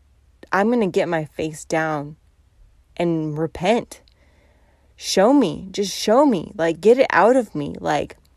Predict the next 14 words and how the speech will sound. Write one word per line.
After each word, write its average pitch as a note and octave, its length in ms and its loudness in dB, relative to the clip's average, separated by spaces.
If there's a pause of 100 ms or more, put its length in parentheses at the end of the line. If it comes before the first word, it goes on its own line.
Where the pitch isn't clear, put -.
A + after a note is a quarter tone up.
(640)
I G3+ 120 2
don't F#3+ 360 2
want G3+ 480 0 (540)
to F#3 420 -2
stay, E3+ 880 0 (800)
you G3+ 160 -2
know, F3 180 0
defending G3 680 4
myself. E3 640 -2 (200)
I G#3+ 220 -2
don't A#3+ 360 2
want A3+ 340 -2
to G#3 100 -8
stay F3+ 720 0